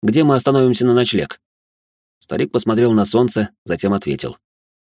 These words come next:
«В Колонне есть монастырь францисканцев. Думаю, мы успеем туда до темна». «Тогда вы не против, если мы поедем туда первыми, оставив вам охрану?»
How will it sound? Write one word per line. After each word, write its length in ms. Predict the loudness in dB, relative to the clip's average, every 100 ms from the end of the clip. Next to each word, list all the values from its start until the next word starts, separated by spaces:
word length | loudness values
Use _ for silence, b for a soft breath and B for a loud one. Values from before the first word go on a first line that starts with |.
| _ _ _ -8
«В 80 |
Колонне 720 | -2 2 4 4 2 0 -2
есть 320 | 0 0 0 0
монастырь 420 | 0 0 0 0
францисканцев. 880 | 0 -2 -2 0 0 0 -6 -12 -20 _ _ _ _ _ _ _ _
Думаю, 460 | 0 2 4 4 4
мы 160 | 4
успеем 440 | 2 2 2 2 2
туда 200 | -2 -4
до 100 | -4
темна». 400 | -6 -6 -8 -12 _ _ _ _ _ _ _ -6
«Тогда 260 | 0 2
вы 100 | 2
не 80 | 2
против, 340 | 2 2 2
если 200 | 0 2
мы 120 | 0 2
поедем 340 | 0 2 0
туда 200 | 0 -2
первыми, 480 | 0 0 0 -4 -8 _ _
оставив 480 | -8 -4 0 0 2
вам 180 | 0 0
охрану?» 420 | -2 -2 -4 -6